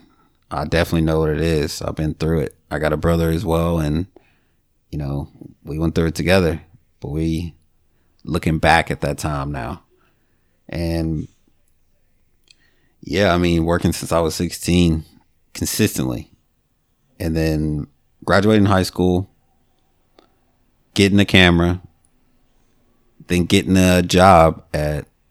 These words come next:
a local photography studio. And that really changed perspective again. It's like all these opportunities and these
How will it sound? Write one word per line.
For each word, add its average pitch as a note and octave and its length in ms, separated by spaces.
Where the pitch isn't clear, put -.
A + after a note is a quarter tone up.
a - 60
local E2 300
photography F2 500
studio. C#2 560
And D#2+ 120
that F2+ 200
really E2+ 240
changed D#2+ 420
perspective D2+ 720
again. D#2+ 480
It's - 100
like F#2+ 240
all G#2+ 240
these G2 280
opportunities E2+ 720
and D#2 120
these D2+ 460